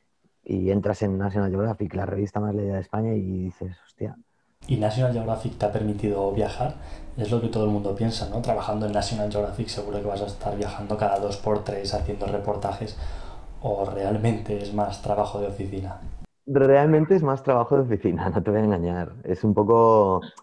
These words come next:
Speaker 1: claro, tendemos a idealizarlo, ¿no? Y cuando vemos los puentes de Madison, pues decimos, "Oh, el fotógrafo de National Geographic que se ha ido y se ha encontrado en mitad de la, y ha estado seis meses". El mundo ha cambiado también y lo que antes eran,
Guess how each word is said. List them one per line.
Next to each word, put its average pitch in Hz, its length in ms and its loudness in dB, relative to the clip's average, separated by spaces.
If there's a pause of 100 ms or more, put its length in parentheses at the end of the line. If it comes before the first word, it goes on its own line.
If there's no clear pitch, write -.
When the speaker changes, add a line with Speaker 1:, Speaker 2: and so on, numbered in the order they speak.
Speaker 1:
claro, 107 280 6
tendemos 101 400 2
a 120 60 6
idealizarlo, 110 680 4
¿no? 113 220 2
Y 92 260 -2
cuando 87 400 -4
vemos 92 300 -2
los 90 140 -4
puentes 92 300 -2
de 98 80 2
Madison, 98 540 0
pues 92 160 -4
decimos, 85 600 -4
"Oh, 98 300 -6 (360)
el 95 160 -4
fotógrafo 107 600 -4
de 95 100 -8
National 98 380 -8
Geographic 95 460 -8
que 104 80 -14
se - 140 -12
ha 101 60 -8
ido 98 360 -4 (340)
y - 80 -14
se - 120 -10
ha 98 40 -4
encontrado 101 600 -4
en 98 100 -4
mitad 92 260 -6
de 98 100 -6
la, 95 120 -6 (160)
y 90 220 -4
ha - 60 -8
estado 95 420 -2
seis 92 220 -4
meses". 95 320 -4 (840)
El 110 120 2
mundo 127 200 6
ha 127 40 0
cambiado 92 560 4
también 85 520 -4
y 85 180 -8
lo 82 160 -6
que 87 120 -6
antes 87 320 -8
eran, 95 540 -2